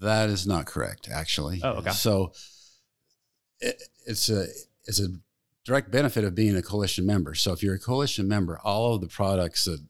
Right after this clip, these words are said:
Speaker 1: case produces are available as part of your membership.
Speaker 2: Gotcha.
Speaker 1: Uh, outside of that, the documents are available to anyone. If you're an A C E C member,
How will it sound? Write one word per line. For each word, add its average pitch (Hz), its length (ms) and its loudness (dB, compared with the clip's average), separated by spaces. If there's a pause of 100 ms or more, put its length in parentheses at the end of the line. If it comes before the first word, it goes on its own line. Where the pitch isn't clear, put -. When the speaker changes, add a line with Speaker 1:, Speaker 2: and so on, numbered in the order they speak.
(220)
Speaker 1:
case 87 340 0
produces 87 800 -2 (320)
are 90 220 2
available 90 640 0
as 82 120 -2
part - 360 -2
of 78 120 -2
your 82 100 0
membership. 76 480 -2
Speaker 2:
Gotcha. - 320 -6 (720)
Speaker 1:
Uh, 80 380 0 (420)
outside 104 480 0
of 90 120 -4
that, 98 680 0 (600)
the 82 120 -14
documents 95 560 0
are 85 100 0
available 85 480 0
to 80 220 -6
anyone. 98 720 2
If - 180 -10
you're 90 140 0
an 87 80 0
A 92 100 0
C 85 180 -2
E 117 180 0
C 113 180 0
member, 85 460 0